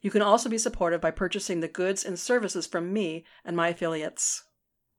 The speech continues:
To get the discounts on my books and other products available through my web store, use the promo code truth, T R U T H. Use it at checkout and get a twenty percent discount.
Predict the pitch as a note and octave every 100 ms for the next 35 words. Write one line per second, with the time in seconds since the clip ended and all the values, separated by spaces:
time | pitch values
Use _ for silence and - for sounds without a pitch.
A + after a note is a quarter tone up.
0 | _ - - A3 E4 C4 A#3 B3 - G#3
1 | G#3 G#3+ F3 E3 F3+ G3+ - - F#3 F3
2 | G3+ - F#3 F3 - D#3+ E3 E3+ E3 E3+
3 | E3 E3 F3+ F3 - D#3+ D#3 - - -
4 | G3+ A#3+ D4 - B3+ A3 A3+ F#3+ F3+ -
5 | - A#3 - - - _ - - A#3+ B3+
6 | A3 A3 G3 G#3 - A3+ G3+ E3 - -
7 | _ E3+ E3+ G3 B3 C4+ C4 F3 D#3+ -
8 | - F3+ F3 D#3+ - E3 F#3 G3 G3 E3
9 | - E3 - - D3+ -